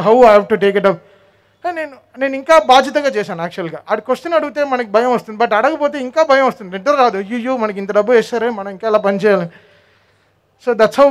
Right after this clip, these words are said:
we made it happen. అంటే ఈ ర్యాప్ కూడా, రోల్ రైడర్, please come to the stage, uh,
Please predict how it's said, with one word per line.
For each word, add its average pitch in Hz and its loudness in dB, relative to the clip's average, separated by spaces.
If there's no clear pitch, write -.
we 254 0
made 269 2
it 185 -8
happen. 220 -2
అంటే 220 2
ఈ - -6
ర్యాప్ 247 4
కూడా, 277 6
రోల్ 226 6
రైడర్, 226 4
please 226 -8
come 214 -2
to 226 0
the 190 0
stage, 190 0
uh, 160 -2